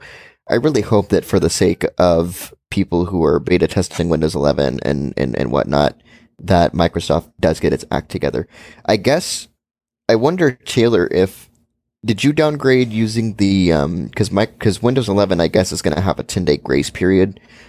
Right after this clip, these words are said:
when people update that will then allow you to revert back to ten. So is that the mechanism you knew, you used, or did you end up, like, doing a full-on reformat and reinstall of Windows ten that way?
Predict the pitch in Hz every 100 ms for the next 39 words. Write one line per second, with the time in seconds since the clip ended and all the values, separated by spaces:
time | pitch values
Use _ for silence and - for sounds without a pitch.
0 | _ - 85 85 101 - - 87 - 104
1 | 110 - _ _ _ _ _ _ - 92
2 | 87 90 95 90 85 82 87 71 76 78
3 | 76 82 85 - - - 95 80 80 -
4 | 80 90 95 - 110 113 110 110 113 104
5 | 113 127 139 143 92 113 123 131 156 -
6 | 98 92 95 95 90 85 _ _ _ _
7 | 92 87 - _ _ - 107 95 85 -
8 | - 92 82 82 87 78 - - - 65
9 | 60 85 85 - - 73 64 62 53 -
10 | 71 64 - 50 -